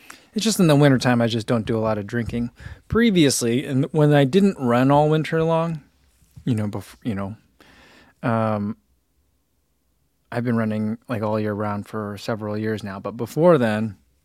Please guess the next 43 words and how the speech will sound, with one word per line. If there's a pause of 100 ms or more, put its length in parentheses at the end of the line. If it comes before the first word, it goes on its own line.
(540)
I
would
drink
some
beer.
I
usually
switch
over
to
a
lot
more
wines
in
the
winter.
It's
just
more (480)
warming, (420)
or
brown
liquors. (380)
Those
are
just
delicious, (520)
but,
um,
especially
when
it's
cold
out. (1300)
But
I
haven't
had (100)
ma-,
very
many
beers,